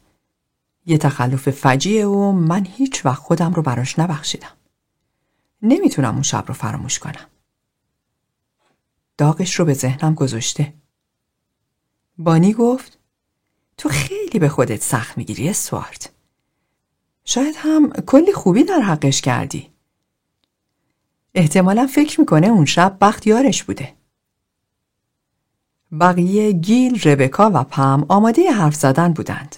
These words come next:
ولی استوارت مانعشان شد. «برای حرفاتون ارزش زیادی قائلم. نمی‌تونم بگم چند بار همین حرفا رو به خودم زدم.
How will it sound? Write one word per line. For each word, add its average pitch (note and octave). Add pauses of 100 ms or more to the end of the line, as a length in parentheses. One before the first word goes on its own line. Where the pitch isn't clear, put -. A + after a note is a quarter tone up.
ولی D3
استوارت F#3
مانعشان C#3+
شد. - (1300)
«برای G#3
حرفاتون E3
ارزش D3
زیادی D#3+
قائلم. - (880)
نمی‌تونم G#3+
بگم C3
چند B3+
بار C#3
همین C3+
حرفا C3
رو B2
به C3
خودم B2
زدم. -